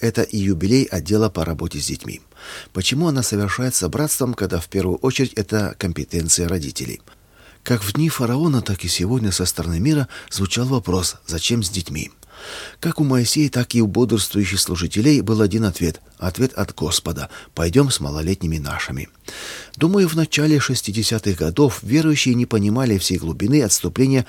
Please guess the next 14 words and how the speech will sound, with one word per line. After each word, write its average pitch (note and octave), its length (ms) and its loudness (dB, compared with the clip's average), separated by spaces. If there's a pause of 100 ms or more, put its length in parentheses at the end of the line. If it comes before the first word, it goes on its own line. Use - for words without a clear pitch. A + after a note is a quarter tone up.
(160)
официальных F#2+ 680 0
служителей. E2+ 640 -2 (360)
Но D#3 160 0
запрет D#3 560 2
детям A#2+ 360 2
посещать F2+ 420 0
собрания C#3+ 480 0
стал A#2+ 300 0
для F#2+ 160 0
них A2 180 0
одной G2+ 280 2
из F#2 100 -4
основных G2 420 -2
причин C3+ 380 0